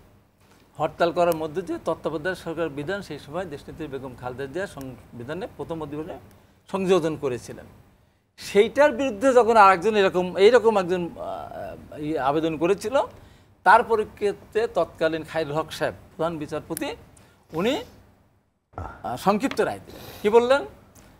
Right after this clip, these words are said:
যে বাংলাদেশের সংবিধানের সাথে তত্ত্বাবধায়ক সরকার সাংঘর্ষিক, তবে বাংলাদেশের বিদ্যমান পরিস্থিতির পরিপ্রেক্ষিতে আরও দুটি নির্বাচন হতে পারে। এই তো,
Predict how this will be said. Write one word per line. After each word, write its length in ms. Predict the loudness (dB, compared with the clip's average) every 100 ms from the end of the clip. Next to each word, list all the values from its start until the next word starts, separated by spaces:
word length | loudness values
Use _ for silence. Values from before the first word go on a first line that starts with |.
| _
যে 80 | -4
বাংলাদেশের 720 | 0 0 0 0 -2 -2 -4
সংবিধানের 640 | -4 -6 -6 -6 -4 -6
সাথে 360 | -6 -8 -6 -6 -6
তত্ত্বাবধায়ক 600 | -6 -6 -8 -6 -8 -8
সরকার 300 | -12 -12 -6
সাংঘর্ষিক, 520 | 0 2 0 -2 -18 -20 _ _ _ _ _ _ _
তবে 100 | -4
বাংলাদেশের 520 | -2 -2 -2 -2 -4
বিদ্যমান 480 | -4 -6 -4 -4 -4 -4
পরিস্থিতির 440 | -6 -6 -10 -10 -8
পরিপ্রেক্ষিতে 500 | -8 -6 -6 -6 -2
আরও 260 | 0 0 -2
দুটি 280 | -6 -10 -10
নির্বাচন 460 | -8 -10 -10 -12
হতে 280 | -10 -6 -4
পারে। 200 | -6 -10 -18 -20 _ _ _ _ _ _ _ _ _ _ _ _ _
এই 100 | 0
তো, 160 | 0